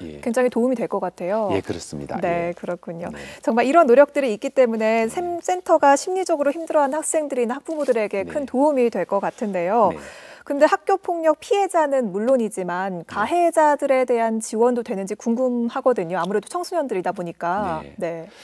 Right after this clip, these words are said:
Speaker 1: 사실 학교 폭력 상황에서 가해자, 피해자를 가리는 것 자체가 요즘은
Speaker 2: 그렇군요.
Speaker 1: 그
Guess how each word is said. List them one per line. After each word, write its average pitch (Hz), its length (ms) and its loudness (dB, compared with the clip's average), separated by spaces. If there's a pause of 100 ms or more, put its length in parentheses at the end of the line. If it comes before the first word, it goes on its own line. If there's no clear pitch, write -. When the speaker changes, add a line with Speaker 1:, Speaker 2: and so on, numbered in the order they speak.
(200)
Speaker 1:
사실 139 240 -6
학교 - 220 -6
폭력 147 360 -4
상황에서 120 720 -4 (200)
가해자, 110 480 0
피해자를 98 640 0
가리는 104 500 -4
것 104 140 -2 (100)
자체가 - 540 -4
요즘은 95 480 -4
Speaker 2:
그렇군요. - 420 -14
Speaker 1:
그 76 560 -12